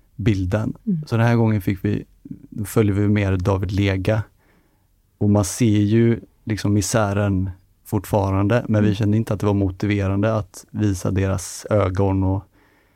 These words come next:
Speaker 1: ansikten denna gången.
Speaker 2: Man kan ju säga också att för David Lega och de andra som var med, för det var ju hans team och det var en hel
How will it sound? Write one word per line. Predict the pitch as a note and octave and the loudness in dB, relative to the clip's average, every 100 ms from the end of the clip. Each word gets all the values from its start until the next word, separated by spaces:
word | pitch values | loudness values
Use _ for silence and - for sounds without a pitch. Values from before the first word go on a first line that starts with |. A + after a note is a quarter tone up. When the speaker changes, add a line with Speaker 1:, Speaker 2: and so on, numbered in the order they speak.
| _ | _
Speaker 1:
ansikten | A2+ G#2 F#2 - G#2+ - A#2+ A#2 - _ | -2 -2 0 -4 -6 -2 -2 -2 -8 _
denna | G#2 G#2 G#2 | -2 0 0
gången. | G#2+ A2 A#2 _ - _ _ | -2 -4 -10 _ -20 _ _
Speaker 2:
Man | F#3 | -6
kan | F#3+ | -2
ju | F#3 | 0
säga | G#3 F3+ | 0 0
också | F3+ - | 0 -4
att | F3 | -6
för | - | -4
David | F#3 F#3 F3+ | 0 0 2
Lega | F#3 F3+ E3 F#3+ F#3+ | 2 0 0 -2 -2
och | - G3 | -2 0
de | F#3+ F#3+ | 0 2
andra | F#3 F3 G3 | 2 2 0
som | A3 | 0
var | G#3+ | 0
med, | F#3 E3 | 0 -2
för | - | -2
det | F#3 | -2
var | F3 E3+ | 0 0
ju | E3+ E3 - _ _ - | 0 -4 -8 _ _ -8
hans | E3 - | -8 -4
team | E3+ D#3 D3 | -4 -2 -4
och | D3 | -4
det | |
var | D#3 D#3 | -4 -4
en | E3 | -6
hel | - | -8